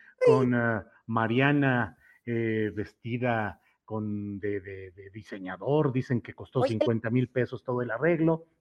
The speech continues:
Speaker 2: en
Speaker 1: yo
Speaker 2: fin.
Speaker 1: fijada, yo estaba inspirada en esas que eran como, como esmeralda, yo qué voy a saber, y, ay, no, no, no, pe-, pero además, fíjate, ¿no, no te recordó un poco a, a,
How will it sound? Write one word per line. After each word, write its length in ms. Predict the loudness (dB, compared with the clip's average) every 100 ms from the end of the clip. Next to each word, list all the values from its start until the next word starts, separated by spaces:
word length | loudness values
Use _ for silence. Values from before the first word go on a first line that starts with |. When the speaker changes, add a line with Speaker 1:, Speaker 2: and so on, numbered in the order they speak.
| 4
Speaker 2:
en 140 | 4
Speaker 1:
yo 40 |
Speaker 2:
fin. 380 | 6 4 2 -6 _
Speaker 1:
fijada, 520 | -10 2 6 6 6
yo 100 | 2
estaba 240 | 2 0 0
inspirada 640 | -4 -10 -4 0 0 -2
en 100 | -4
esas 300 | -8 -8 -8
que 80 | -6
eran 180 | -6 -6
como, 360 | -8 -8 -8
como 240 | -8 -6 -4
esmeralda, 640 | -4 -2 -2 -2 -2 -4
yo 160 | -2 0
qué 80 | 2
voy 220 | 6 6
a 80 | 4
saber, 420 | 2 0 0 0
y, 180 | -4 -14 _ -20 -20 -20 _ _
ay, 240 | 6 8 8
no, 200 | 6 2
no, 160 | 4
no, 220 | 4 2 0
pe-, 160 | 2
pero 180 | 8 10
además, 600 | 10 6 4 2 2 -2 -18 -20 _
fíjate, 480 | 0 2 4 2
¿no, 160 | 2 -4
no 160 | -2 0
te 80 | 2 0
recordó 360 | 0 0 2
un 140 | 0 4
poco 340 | 4 6 6
a, 240 | 6 4 -6
a, 200 | -6 -6